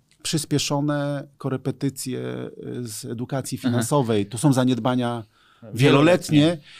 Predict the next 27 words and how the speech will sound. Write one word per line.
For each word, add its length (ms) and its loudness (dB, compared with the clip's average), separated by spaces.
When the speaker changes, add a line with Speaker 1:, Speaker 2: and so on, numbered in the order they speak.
Speaker 1:
ale 220 4
da 240 2
się 180 0
trochę 280 -2
też 180 -4
przyspieszone 600 -2
korepetycje, 880 -6
e, 500 -14
Speaker 2:
Oby, 240 4
bo 160 4
o 40 0
finansach 320 2
Speaker 1:
przejść. 260 0
Speaker 2:
się 100 -4
mówi, 340 -6
widzę 240 -4
to 100 -4
po, 460 -6
po, 120 -8
po 200 -10
sobie, 260 -6
po 100 -12
swojej 460 -6
działalności 640 -10
w 40 -14
mediach, 380 -8
że, 220 -8